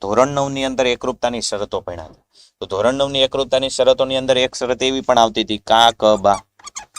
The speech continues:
તો કા ક બા એટલે થાય કાટખૂણો, કર્ણ અને બાજુ. તો આપણે આ શરત અનુસાર બંને ત્રિકોણને એકરૂપ સાબિત કરી શકીએ. તો લખાય કાકબા અનુસાર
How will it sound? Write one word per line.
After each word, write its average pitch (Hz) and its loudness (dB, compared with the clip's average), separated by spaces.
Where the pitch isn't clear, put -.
તો 104 -4
કા 120 6
ક 120 4
બા 117 10
એટલે 120 0
થાય 117 4
કાટખૂણો, 120 2
કર્ણ 113 0
અને 104 -2
બાજુ. 120 6
તો 104 4
આપણે 101 4
આ 151 8
શરત 143 6
અનુસાર 131 2
બંને 113 0
ત્રિકોણને 120 -4
એકરૂપ 120 -6
સાબિત 110 -2
કરી 143 -2
શકીએ. 110 -6
તો 107 -6
લખાય 110 -2
કાકબા 120 4
અનુસાર 113 4